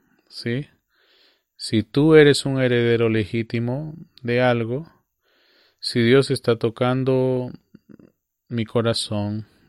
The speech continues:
¿ve? Y Él dice, "Yo te llamé hace mucho tiempo, desde antes de la fundación del mundo". ¿Se fijan cómo es esto? Yo tengo una herencia, una herencia de vida eterna para ti,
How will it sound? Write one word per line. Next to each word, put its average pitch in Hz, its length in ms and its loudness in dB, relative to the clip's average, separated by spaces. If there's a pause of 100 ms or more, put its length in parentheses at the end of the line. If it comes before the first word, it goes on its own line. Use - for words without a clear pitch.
(120)
¿ve? 120 300 -6 (960)
Y 117 140 0
Él 113 300 2
dice, 107 720 -2
"Yo 110 200 2
te 110 140 0
llamé 107 540 -2 (420)
hace 101 280 -6
mucho 113 300 -2
tiempo, 104 440 -4
desde 98 300 -2
antes 107 180 -2
de 110 80 0
la - 20 -4
fundación 113 520 -8
del 120 100 -4
mundo". 107 480 -6 (1700)
¿Se - 220 -4
fijan 113 320 -2
cómo 113 180 -2
es 107 140 -4
esto? 139 380 -6 (360)
Yo 95 140 -6
tengo 107 260 -2
una 123 160 0
herencia, 110 640 -2 (520)
una 113 240 0
herencia 113 380 0
de 120 100 -2
vida 110 220 0
eterna 110 400 -4
para 117 300 -10
ti, 156 260 -12